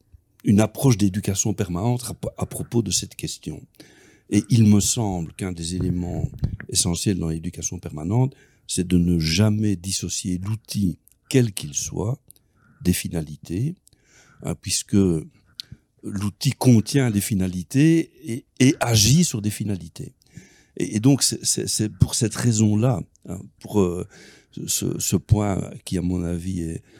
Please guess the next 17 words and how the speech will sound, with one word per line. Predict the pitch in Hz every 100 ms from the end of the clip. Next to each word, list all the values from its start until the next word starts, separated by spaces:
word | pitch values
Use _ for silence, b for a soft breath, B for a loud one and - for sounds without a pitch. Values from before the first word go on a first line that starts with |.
| b b
est | 87
majeur | 80 90 87 101 90
dans | 85
l'éducation | 82 82 85 80 95
permanente, | - 78 76 80 110 123 135 - b b b b _
que, | 98 -
que | - 90
je | 85
me | 85
suis | 82 92
dit | 92 123
qu'il | 90
fallait | - 87 98
partir | - - - - 117 110
de |
l'éducation | 92 85 90 85 95 92
permanente | 90 80 78 104 123